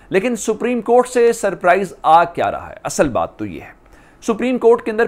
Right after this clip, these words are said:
पाँच बजे केस की समात शुरू करने का कहा गया, लेकिन, अ, शब-, जब आप वीडियो देख रहे हों तो शायद समात शुरू हो चुकी हो, लेकिन जब मैंने शुरू किया तो उस वक्त तक ये समात शुरू नहीं हुई थी। अब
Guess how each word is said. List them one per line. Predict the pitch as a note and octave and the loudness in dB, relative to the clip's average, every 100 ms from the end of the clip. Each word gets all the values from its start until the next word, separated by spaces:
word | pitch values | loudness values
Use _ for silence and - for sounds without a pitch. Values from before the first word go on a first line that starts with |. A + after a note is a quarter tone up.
| - | 2
पाँच | F#3 G3+ A#3+ | 4 4 2
बजे | E3+ E3 F3 | -4 -2 -2
केस | - E3 F3 | -2 -4 -4
की | - E3+ | -6 -10
समात | - C#3 D3 D3+ | -4 0 0 0
शुरू | D#3 | -6
करने | C#3+ B2+ B2+ | -4 -4 -2
का | D3 | -4
कहा | C#3+ C3 F3 | -2 2 0
गया, | C#3+ G2 - | 0 -4 -4
लेकिन, | - - D3 C#3+ | -6 -6 -8 -10
अ, | - G#2 G#2+ | -6 -4 -4
शब-, | - C#3+ - | -2 -6 -4
जब | B2+ C3+ | -4 2
आप | C#3+ - | 2 0
वीडियो | B2+ C3+ D#3 | -8 -4 -4
देख | B2 A#2+ | -4 -2
रहे | D#3 | -2
हों | F3 F3 | -2 -4
तो | F3+ | -6
शायद | F#3+ - G#3 A#3+ | -8 2 6 6
समात | A#3 F3 D#3 C#3+ | 4 0 2 0
शुरू | - C3+ | -4 -10
हो | A#2+ A#2 | -8 -10
चुकी | A#2+ D3 | -10 -10
हो, | C3 C#3+ - - - D3 | -8 -8 -12 -20 -10 -6
लेकिन | F3+ F#3 | -4 0
जब | F3+ C#3 | -2 0
मैंने | B2+ G3+ | -2 -2
शुरू | G#3 G3+ F#3+ | -4 -6 -6
किया | E3+ E3+ | 0 0
तो | E3+ F3 | 0 -4
उस | F#3+ - | -6 -4
वक्त | E3+ - | -6 -2
तक | D3+ - - | -6 -6 -8
ये | B2+ C3 | -6 -4
समात | - B2 B2 C3 | -4 -2 -2 -4
शुरू | C3 B2+ | -8 -6
नहीं | A#2 C3+ | -6 -6
हुई | C3 | -6
थी। | - | -6
अब | - D#3 - | -6 -6 -6